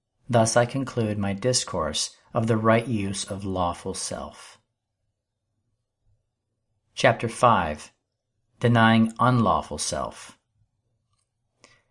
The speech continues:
I now come to unlawful self, which, more or less, is the immediate concern of the greater part of mankind. This unlawful self is twofold.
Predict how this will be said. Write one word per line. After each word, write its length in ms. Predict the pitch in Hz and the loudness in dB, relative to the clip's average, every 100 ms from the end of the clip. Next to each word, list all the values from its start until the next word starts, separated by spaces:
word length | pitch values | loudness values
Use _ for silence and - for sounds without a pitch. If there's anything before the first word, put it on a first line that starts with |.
| _ - | _ -2
I 60 | |
now 220 | 139 143 160 | 2 2 2
come 320 | - 123 117 | 4 4 2
to 240 | 127 - - | 0 -2 0
unlawful 560 | 135 143 101 82 - 78 | 0 0 0 0 -2 -6
self, 640 | - 71 60 - - - - | -6 -4 -6 -8 -14 -14 -2
which, 480 | 120 117 - - _ | -2 0 -2 -4 _
more 300 | 131 147 139 | 4 8 8
or 60 | 117 | 6
less, 500 | 117 92 92 - - | 2 0 -2 -4 -2
is 180 | 131 123 | -2 2
the 100 | 131 | 4
immediate 480 | 127 131 127 143 - | 4 4 2 0 -2
concern 460 | 143 - 107 98 | -2 -2 0 -2
of 80 | 95 | -2
the 80 | 110 | -4
greater 420 | 110 113 117 120 | 0 2 4 2
part 320 | 113 87 80 | 0 -2 -2
of 80 | 82 | -4
mankind. 760 | 87 82 82 - 92 73 69 - _ _ _ _ - - | -8 -8 -8 -8 -8 -8 -12 -20 _ _ _ _ -20 -4
This 300 | 135 131 - 143 | 0 0 2 2
unlawful 540 | 143 147 117 110 104 | 2 4 4 4 0
self 500 | - - - 117 - | -2 0 2 2 0
is 180 | 113 - | -4 -6
twofold. 800 | - 113 110 - - - - | -4 -4 -4 -4 -4 -4 -10